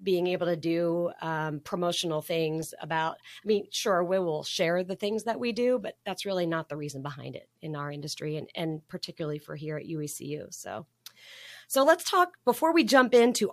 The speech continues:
all of those fun things, I always like to ask my guests just to talk a little bit about, you know,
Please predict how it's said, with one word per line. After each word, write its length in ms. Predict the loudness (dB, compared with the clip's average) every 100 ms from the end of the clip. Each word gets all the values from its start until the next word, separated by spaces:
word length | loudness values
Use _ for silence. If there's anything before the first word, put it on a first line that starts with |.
| 4
all 240 | 6 6
of 100 | 2
those 220 | 2 0
fun 200 | 0 0 0
things, 200 | 0 0
I 120 | 2
always 280 | 4 4 2
like 160 | 0
to 100 | -2
ask 200 | -4 -4
my 120 | -4 -2
guests 300 | -2 -4 -6
just 240 | -6 -6
to 60 | -10
talk 320 | -4 -4 -4
a 60 |
little 360 | -8 -2 0 2
bit 220 | 2 2
about, 500 | 2 2 2 2 0 -4
you 140 | -4
know, 220 | -2 -4